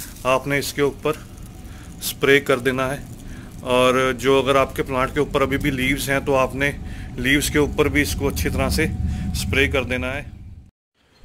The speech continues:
और जितने भी आपके ये flowers होंगे spent हो चुके हैं उनको आपने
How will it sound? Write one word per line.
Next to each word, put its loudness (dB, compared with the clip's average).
और 2
जितने -6
भी -2
आपके -2
ये 0
flowers 0
होंगे -4
spent -6
हो -6
चुके -10
हैं -4
उनको -6
आपने -4